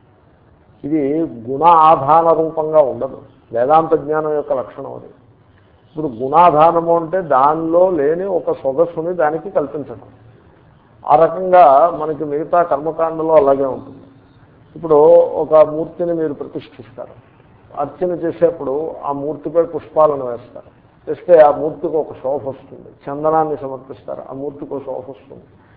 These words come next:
ఆ విధంగా ఆత్మస్వరూపానికి ఏమీ చేయనక్కర్లేదు, ఎందుకంటే ఆత్మ పూర్ణము.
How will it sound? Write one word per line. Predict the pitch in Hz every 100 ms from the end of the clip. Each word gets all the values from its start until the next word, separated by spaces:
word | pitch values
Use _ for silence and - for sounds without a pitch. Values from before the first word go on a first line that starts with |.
| _ _ -
ఆ | 131
విధంగా | 147 151 147 156 170
ఆత్మస్వరూపానికి | 185 131 139 - 170 151 - 147 147 143 151 170 165 131
ఏమీ | 135 139 135 127 160 165
చేయనక్కర్లేదు, | 139 139 131 - 135 110 - _ _ _ _ _ _ -
ఎందుకంటే | 135 170 170 147 170
ఆత్మ | 165 139 143 - 170
పూర్ణము. | 170 - 143 143 127 127 120 113 110 123 120